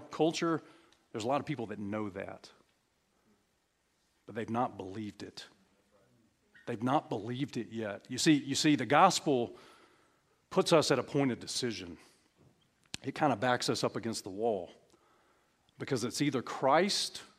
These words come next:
and his finished work, or it's the best that I can do for myself. And that's the point of decision. And listen, your heart will get heavy trying to do the things that ultimately you can't do in your flesh.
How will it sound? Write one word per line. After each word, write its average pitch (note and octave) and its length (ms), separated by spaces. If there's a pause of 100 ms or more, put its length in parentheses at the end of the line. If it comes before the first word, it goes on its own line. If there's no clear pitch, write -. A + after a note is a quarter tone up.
(960)
and A#2 140
his D3 240
finished E3+ 380
work, C#3 560 (960)
or A2+ 160
it's A2 100
the G#2+ 80
best B2 300
that A2 80
I A2 160
can G#2 180
do F#2+ 240 (440)
for G#2 100
myself. F#2+ 600 (840)
And A2 100
that's D#3+ 200
the A3 80
point G#3+ 260
of F3+ 80
decision. D3 540 (800)
And C3+ 100
listen, E3 240
your D3+ 160
heart G3+ 300
will D#3 80
get F3+ 200
heavy G#3+ 380
trying F#3 380
to F3 100
do F#3+ 220
the F3 100
things F#3 380
that C#3 160
ultimately D#3+ 480
you E3 160
can't E3 320
do D#3+ 180
in C3+ 100
your B2 120
flesh. A2+ 480